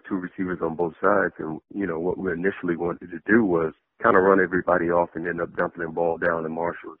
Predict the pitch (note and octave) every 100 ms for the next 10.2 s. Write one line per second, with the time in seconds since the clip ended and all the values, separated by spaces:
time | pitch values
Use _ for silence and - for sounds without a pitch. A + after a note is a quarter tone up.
0 | - E2+ D#2+ D#2+ - D#2+ F#2 F2 _ _
1 | _ F#2 - G2 G2 E2 F2 - F2+ E2+
2 | D2+ - - E2+ F#2 F2+ D#2+ - F#2 F2
3 | - D#2+ E2 F2+ A2 F#2+ _ _ - D#2
4 | F2 E2+ D#2+ D2+ _ _ _ G#2+ A2+ A#2
5 | F#2+ F#2+ E2+ F2+ G#2+ A#2+ - _ F2+ E2+
6 | A2 G#2+ F2 - F#2 - F#2 F2+ E2 -
7 | A2 G2+ D#2+ _ _ _ G2 E2 E2 D#2+
8 | - G2+ F#2 - G2 F2+ E2 A2 - -
9 | G2 F2 E2+ - - A2+ A2+ F2+ - D2+
10 | E2 D#2+